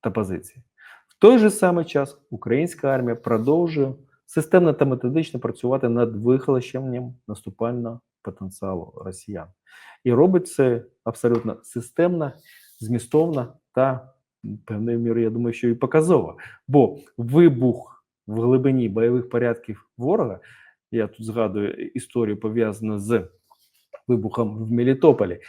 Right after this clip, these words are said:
неподалік від розташування однієї з військових частин, внаслідок чого загинуло щонайменше шість російських морських піхотинців, а також було знищено екіпаж Б П Л А,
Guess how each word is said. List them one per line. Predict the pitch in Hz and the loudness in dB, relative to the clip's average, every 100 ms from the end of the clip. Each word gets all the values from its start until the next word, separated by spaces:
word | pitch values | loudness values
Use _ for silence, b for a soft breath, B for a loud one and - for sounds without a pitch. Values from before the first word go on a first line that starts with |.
| B 117 | B -8
неподалік | 113 110 113 123 120 | -4 2 4 4 2
від | 110 107 | -4 -2
розташування | 104 - - 120 123 120 - | -8 -10 -4 0 2 0 -4
однієї | - 110 113 113 107 101 | -8 -6 -4 -2 -4 -6
з | 104 | -8
військових | 107 - 107 104 | -10 -6 -6 -4
частин, | - 120 127 | -4 -4 -2
внаслідок | 107 107 - 107 104 | -4 -6 -6 -10 -6
чого | 127 110 101 B B | -4 -4 -6 B B
загинуло | 110 117 117 120 107 | -4 0 0 0 -2
щонайменше | 104 113 110 110 - 104 | -6 -6 -4 -6 -6 -10
шість | - 120 101 _ _ b _ | -4 -4 -4 _ _ b _
російських | 113 107 107 - 110 - | -10 -6 -8 -10 -18 -14
морських | 107 - 104 | -8 -8 -8
піхотинців, | - 120 120 180 151 - B B | -4 -4 0 0 0 -8 B B
а | 107 | -6
також | 117 117 | -4 -2
було | 110 113 113 | 0 2 2
знищено | 120 117 113 107 B B | 0 -2 -6 -6 B B
екіпаж | 120 120 - 117 107 - | -4 -4 0 0 0 -6
Б | 117 117 | -6 -2
П | 127 | 0
Л | 127 | 2
А, | 107 95 | 0 -2